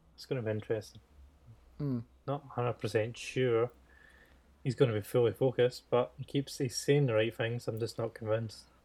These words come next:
Speaker 1: to be
Speaker 2: Yeah.
Speaker 1: honest. I think last year really stung him. And
Speaker 2: Oh,
Speaker 1: he
Speaker 2: yeah.
Speaker 1: knows he's at the end, even if he is going another year or two. He knows he's at the end, so I'm,
Speaker 2: Mm-hmm.
Speaker 1: I'm, I'm not sure if he's, he'll have the same motivation as he did last year. Especially
Speaker 2: Yeah.
Speaker 1: if he's in,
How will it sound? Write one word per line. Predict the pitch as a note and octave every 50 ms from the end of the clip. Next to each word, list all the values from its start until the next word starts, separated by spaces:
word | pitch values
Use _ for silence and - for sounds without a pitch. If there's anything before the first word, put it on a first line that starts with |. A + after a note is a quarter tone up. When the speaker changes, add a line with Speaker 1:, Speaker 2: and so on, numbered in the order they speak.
| _ _ _ _ _ _ _
Speaker 1:
to | - B2+
be | B2
Speaker 2:
Yeah. | A#2+ A2+ A2
Speaker 1:
honest. | A2 A2 - - - -
I | C3+ A#2+
think | - A#2+ A#2 A#2+ - - - - -
last | B2+ A#2 A2 - - -
year | B2 A2 G2+
really | G#2 A#2 A2+ A2 A2
stung | - - - A#2 A2+
him. | A2 G#2 G#2 - _ _ _ _ _ _ _ _ _ -
And | C3+
Speaker 2:
Oh, |
Speaker 1:
he | C3
Speaker 2:
yeah. | C3
Speaker 1:
knows | B2+ C3+ C#3 C3+ A#2+
he's | B2 B2 G#2+ A#2+
at | A#2+ A#2 A2+
the | A2 A2
end, | A2+ A#2+ A#2+ A2+ A2 G#2+ - - - - _ _ _ -
even | B2+ A#2+ G#2+ A2+
if | G#2+ -
he | A#2+
is | A2 A2+ A2 -
going | - A#2 A2 G#2 G#2
another | G2+ G2+ G#2 G#2 G#2 G#2+
year | G#2 G#2+ G#2+ G#2 G2+
or |
two. | - - - A#2 G#2+ G#2 G2+ - _ _ -
He | B2
knows | A2+ A#2+ B2 A2
he's | A2 G2+ G#2
at | G#2 G#2
the | A#2+ A2+
end, | A2 A2+ A2 G#2+ G#2 -
so | - A#2 A2+ B2 - - _ _ _ _ _ _ _ _ -
I'm, | B2 A#2+ A#2+
Speaker 2:
Mm-hmm. | B2+
Speaker 1:
I'm, | A2 G#2+ A#2+ A2 - _ - C#3
I'm | B2 A#2+ A2+ G#2+ - _ _ _ _ _ _
not | C#3+ D3 D3 D3 -
sure | - D3 C#3+ C3+
if | B2 -
he's, | - B2 A2 - - -
he'll | - A#2+ G#2
have | A2 A2+ G#2+ G#2
the | -
same | - - B2 A2 A2
motivation | A2+ A#2+ A#2+ A#2 A#2 A#2 A2 - - A2
as | G2+
he | G#2 G2+
did | - - G#2+ G#2 - - _ _ _ _ _ _ _ _ _ _ - - - - _ - - - -
last | A#2+ A2 G#2+ G#2+ - -
year. | A#2 G#2+ G#2 - - - - - - - - - - _ _ - - _ _ _ _ _ - - _ _ _ _ _
Especially | - - - C3+ B2 A#2 G#2+ A#2+
Speaker 2:
Yeah. | A2 A2
Speaker 1:
if | -
he's | A2+ G#2 A#2+
in, | G#2+ G#2 G2+ G2